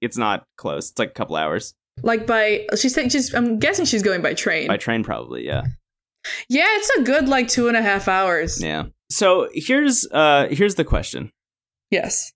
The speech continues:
Speaker 1: Do you think the plan for Tsubasa is to present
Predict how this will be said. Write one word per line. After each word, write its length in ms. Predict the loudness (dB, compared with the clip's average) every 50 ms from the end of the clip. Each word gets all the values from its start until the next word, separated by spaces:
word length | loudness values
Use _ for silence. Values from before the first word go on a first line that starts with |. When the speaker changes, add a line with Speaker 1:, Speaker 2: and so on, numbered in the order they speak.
| _ -8
Speaker 1:
Do 140 | -2 2 4
you 260 | 6 6 6 6 6
think 560 | 4 2 0 0 0 0 0 -2 -6 -10 -20 -20 _ _ _ _ _
the 200 | -8 -4 -2 -2
plan 720 | -2 -2 -2 0 2 2 2 2 0 -2 -2 -4 -6 -8 -10 _ _ _ _ _ _ -6
for 140 | -4 -2 -2
Tsubasa 760 | -2 -2 -2 0 0 0 0 0 -2 -4 -4 -6 -6 -8 -10 _ _ _ _ -20 -12 -2 2
is 280 | 2 2 4 2 0 -2
to 100 | -4 -4
present 540 | -2 -2 0 0 2 2 2 2 2 0